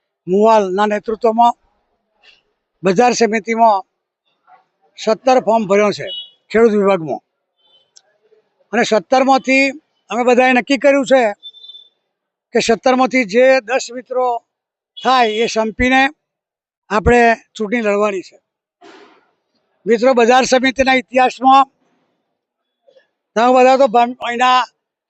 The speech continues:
જાણો છો કે બજાર સમિતિ કેવી ચાલી. ચૌદ વર્ષ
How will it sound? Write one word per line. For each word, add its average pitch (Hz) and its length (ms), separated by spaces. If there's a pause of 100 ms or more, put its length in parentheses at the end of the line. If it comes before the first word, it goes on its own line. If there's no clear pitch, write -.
(340)
જાણો 247 300
છો 269 140
કે 262 60
બજાર 247 300
સમિતિ 247 440
કેવી 240 260
ચાલી. 226 420 (1400)
ચૌદ 247 260
વર્ષ 269 380